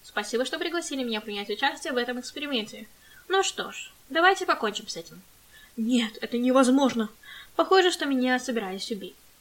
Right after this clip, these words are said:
Жаль, что он полагал, что сможет заставить меня чувствовать себя беспомощной, ограничив мою магию. Алластер и его люди были схвачены и переданы солдатам этого королевства.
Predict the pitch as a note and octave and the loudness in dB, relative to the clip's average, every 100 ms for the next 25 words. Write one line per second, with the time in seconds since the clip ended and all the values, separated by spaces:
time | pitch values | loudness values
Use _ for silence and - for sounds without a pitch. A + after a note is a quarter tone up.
0 | - - D4+ F#4 F#4 - E4+ D4+ B3 A3 | -20 -6 0 0 0 -4 -4 -2 0 0
1 | G3+ B3 - F3+ A#3 A#3 A3 G#3 - G3+ | 2 0 0 -8 -8 -8 -10 -12 -8 -8
2 | G3 G#3 G3 G3 G#3+ - G3 - G3 F#3+ | -8 -6 -6 -6 -8 -6 -8 -8 -2 0
3 | F#3+ F#3 A3 - F3 G3+ A#3 F4 F4 C#4 | 0 0 -2 -4 -8 -8 -8 -10 -10 -8
4 | G3+ A3+ - G3+ F#3+ F#3+ F3 F3 F3 _ | -6 -8 -8 -8 -6 -6 -8 -12 -18 _
5 | _ _ _ - - - E4 F4+ F#4 F#4 | _ _ _ -20 -20 -4 2 4 2 2
6 | E4 B3+ A3+ D4 F4 D#4 C#4+ F#4+ - - | 2 4 2 2 -4 -4 -2 -2 -4 -8
7 | - A#3+ A#3+ C#4 C4 A3 A#3 C4 C4+ C4 | 0 0 0 -4 -2 -2 -2 -2 -4 -6
8 | A3 G3+ G3+ C4 A#3+ A3 G3+ G#3 G3+ G3 | -6 -2 -2 -2 -8 -8 -10 -6 -6 -6
9 | F3+ - F3+ | -10 -14 -18